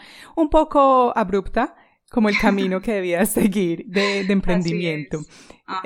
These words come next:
Speaker 1: Entonces, quiero que em-, empecemos por ahí, empecemos por la Diana Marcela, que termina la universidad, empieza a trabajar en Prevel, tiene un puesto súper chévere, trabajas ahí por cuatro o cinco años, te vas persiguiendo otra oportunidad laboral, pero ahí encuentras un choque. Cuéntanos,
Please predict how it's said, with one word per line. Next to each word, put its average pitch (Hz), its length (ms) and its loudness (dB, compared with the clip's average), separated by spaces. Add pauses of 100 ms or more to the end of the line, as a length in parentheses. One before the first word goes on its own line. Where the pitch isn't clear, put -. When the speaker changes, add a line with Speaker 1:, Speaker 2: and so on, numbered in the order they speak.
Speaker 1:
Entonces, 202 640 0
quiero 262 240 2
que 277 100 -2
em-, 233 320 0
empecemos 185 640 0
por 254 160 4
ahí, 151 240 -4
empecemos 175 600 -6
por 190 540 -2
la 175 140 -4
Diana 170 220 -4
Marcela, 165 560 -6
que 233 120 -8
termina 170 380 -6
la 185 120 -4
universidad, 180 720 -6
empieza 185 340 -6
a - 40 -14
trabajar 160 500 -6
en 160 100 -6
Prevel, 180 640 -6
tiene 160 240 -8
un 165 60 -12
puesto 190 400 -8
súper 175 600 -6
chévere, 175 500 -8
trabajas 165 440 -8
ahí 170 180 -8
por 170 220 -6
cuatro 180 320 -6
o 180 40 -10
cinco 190 300 -4
años, 180 380 -2 (480)
te 202 160 2
vas 185 300 0
persiguiendo 180 500 -4
otra 175 200 -4
oportunidad 175 600 -6
laboral, 170 680 -4
pero 165 680 -4
ahí 160 300 -6
encuentras 180 580 -8
un 190 100 -10
choque. 151 340 -8
Cuéntanos, 175 840 -8